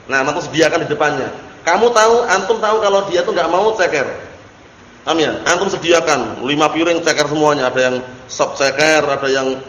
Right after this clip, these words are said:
rica-rica ceker, ada yang, eh, sate ceker. Paham ya? Semuanya itu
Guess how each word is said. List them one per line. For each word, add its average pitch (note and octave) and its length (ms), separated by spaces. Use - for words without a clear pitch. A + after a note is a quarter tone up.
rica-rica C#3+ 480
ceker, D#3 400
ada C#3+ 160
yang, C#3 240
eh, C#3 160
sate C#3+ 240
ceker. D3+ 720
Paham C#3+ 240
ya? D#3 240
Semuanya E3 480
itu G3 160